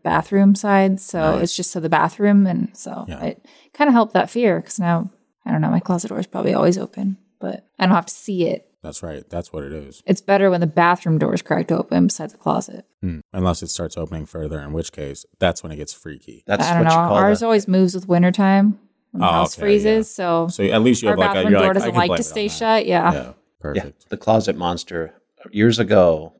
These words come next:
Speaker 3: I think I was a teenager at the time, but Ghostbusters had a really good cartoon that would come out.
Speaker 2: Yeah.
Speaker 3: And one of 'em was, I think he was the boogeyman or something is what they called him, but he was this monster in the closet. And the, the character they had playing that monster was so creepy and so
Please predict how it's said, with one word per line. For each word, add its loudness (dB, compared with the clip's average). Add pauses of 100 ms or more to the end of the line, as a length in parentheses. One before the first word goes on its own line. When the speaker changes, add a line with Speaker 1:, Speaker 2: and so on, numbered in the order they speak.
(240)
Speaker 3:
I -8
think 4
I 6
was 0
a -10
teenager 2
at -12
the -12
time, -6
but -18
Ghostbusters 0
had 2
a -6
really -8
good -10
cartoon -10
that -20 (140)
would -20
come -12
out. -20 (560)
Speaker 2:
Yeah. -10 (120)
Speaker 3:
And -6
one -4
of -4
'em -6
was, -6
I -8
think 0
he 2
was -2
the -8
boogeyman 0
or -4
something -8
is -10
what -10
they -12
called 2
him, 2
but -2
he 2
was 2
this -12 (180)
monster 2
in 6
the 2
closet. 0
And 2
the, -4 (120)
the -6
character 0
they 6
had 0
playing 4
that 0
monster -6
was -8
so -2
creepy -10
and -10
so -8